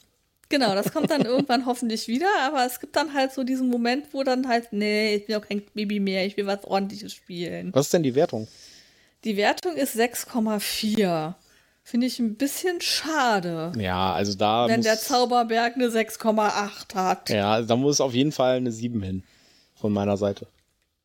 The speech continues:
Speaker 1: Ja, also ich bin, bin absolut bei dir. Ich gebe hier auch eine sieben.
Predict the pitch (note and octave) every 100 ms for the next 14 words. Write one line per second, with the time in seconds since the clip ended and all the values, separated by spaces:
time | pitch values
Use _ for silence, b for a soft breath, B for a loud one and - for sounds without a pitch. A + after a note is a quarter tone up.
0 | _ _ _ _ _ B3 G3 G3 F#3+ G3+
1 | - G3 G3 G3 F#3+ F#3+ - G3 - -
2 | - G3+ G3 - G3+ G3 G3+ - F#3+ F#3
3 | F#3 F#3 F#3 - G3+ - - G3 F#3+ F3+
4 | G#3 G#3+ G#3